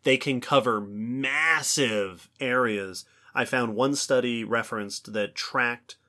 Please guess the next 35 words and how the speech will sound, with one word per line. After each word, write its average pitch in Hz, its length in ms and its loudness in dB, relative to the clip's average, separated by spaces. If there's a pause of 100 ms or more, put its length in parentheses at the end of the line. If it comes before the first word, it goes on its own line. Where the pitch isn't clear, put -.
(120)
foraging 139 840 2
in 110 320 -6
Cape 170 320 -4
vultures. - 500 -8
So 135 100 -4
I 113 60 -2
think 135 140 0
they 120 80 4
had, 117 120 -2
like, 107 160 -4
satellite 107 480 2
tracking 104 440 -4
on 101 140 -8
these 98 180 -8
vultures 95 480 -6 (280)
and 127 200 2
tracked 127 320 2
them 127 160 0
over 113 480 0 (140)
eight 143 220 0
months 110 580 -2 (300)
and 123 200 0
found 117 380 0
that 110 300 0
they 107 500 0 (180)
typically 151 440 2
were 127 140 2
covering 127 500 0
a 117 100 0
range 120 500 -2
of 107 240 -2
four 151 500 0
hundred 143 400 -4
and 127 140 -2
eighty 123 480 -2